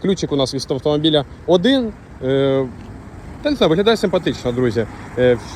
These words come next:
єдине питання — це в цьому автоматі або роботі Power Shift. Хто знає, коли вони виходять із строя, хто знає, як вони експлуатуються. Але, в принципі, ви ж бачите, що на ринку їх повно. Машинки їздять, машинки купляють. Е, значить,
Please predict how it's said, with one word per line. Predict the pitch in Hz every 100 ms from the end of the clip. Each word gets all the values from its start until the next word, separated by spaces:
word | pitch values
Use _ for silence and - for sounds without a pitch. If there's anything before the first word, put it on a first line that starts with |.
| - - - 131
єдине | 202 226
питання — | 175 196 214 160
це | 147
в | -
цьому | 185 160 139 120 - -
автоматі | 131 160 160 202 196 147 120 -
або | 110 127
роботі | 170 170 156 135
Power | 143 135
Shift. | 123 - 107 82 - -
Хто | - 254
знає, | 214 147 113
коли | 151
вони | 151 139
виходять | 131 127 131 127
із | 131
строя, | - 202
хто | 165 160
знає, | 147
як | 120 127
вони | 123
експлуатуються. | 117 165 170 247 180 147 - -
Але, | 175 208
в | -
принципі, | 262 233 190 147
ви | 131
ж | 160
бачите, | 208 214 -
що | - 151
на | 165
ринку | 214 165
їх | 135 123 -
повно. | 175 110 98 - - - -
Машинки | 147 170 226 190 170
їздять, | 139 113 - 185 - -
машинки | 151 190 208 175
купляють. | 170 - 117 98 - - - -
Е, | 143 143
значить, | 254 262 208 -